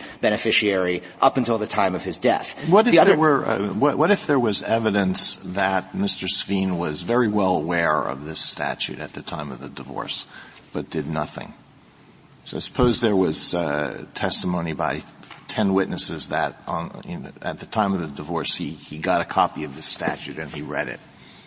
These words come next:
Speaker 1: Uh,
Speaker 2: Would that make a difference?
Speaker 1: I, I still don't think it would make a difference because the way the court has considered, uh, these sorts of impairment questions and whether,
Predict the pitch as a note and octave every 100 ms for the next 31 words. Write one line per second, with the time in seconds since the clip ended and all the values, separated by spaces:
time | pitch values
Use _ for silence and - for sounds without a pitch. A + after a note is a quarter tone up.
0 | - - - - - - - - - -
1 | - - - - - C3 C#3 C3+ B2 C#3
2 | C3+ A2+ B2+ - - - - - - -
3 | - - - G#3+ A3 E3 C#3 D3+ C#3+ G#2+
4 | A2+ A2+ A2 B2 A#2 G#2 A#2 G#2 G#2+ F2+
5 | G#2 A#2 C#3+ D#3+ B2+ - B2+ B2+ B2+ A#2
6 | - G#2 F2 C3 A2 G2+ F#2 D#2 - -
7 | - F#2+ F2 F2+ G#2 - A2+ G#2+ G2 F2
8 | D#2+ A#2+ A2+ F#2 - G2+ F2 - D#2+ D#2
9 | - F#2+ F2+ F2 G2 G2+ G#2+ F#2+